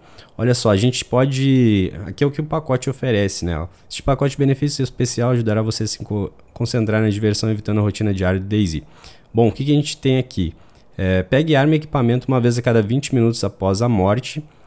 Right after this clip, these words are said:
Tem o Karma Boost, pessoal, que ganha cinco mil de karma a cada duas horas. Então você tá jogando aí,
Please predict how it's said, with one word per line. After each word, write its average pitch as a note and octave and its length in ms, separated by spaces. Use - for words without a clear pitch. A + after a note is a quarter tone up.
Tem C#3+ 140
o D#3 60
Karma D3+ 320
Boost, B2 340
pessoal, G2 340
que G#2+ 380
ganha B2 300
cinco F3 360
mil D3+ 140
de C3+ 140
karma A2+ 300
a - 20
cada G#2 240
duas A2+ 280
horas. G2+ 240
Então G#2 240
você A#2+ 140
tá A#2+ 140
jogando A2+ 400
aí, G#2 160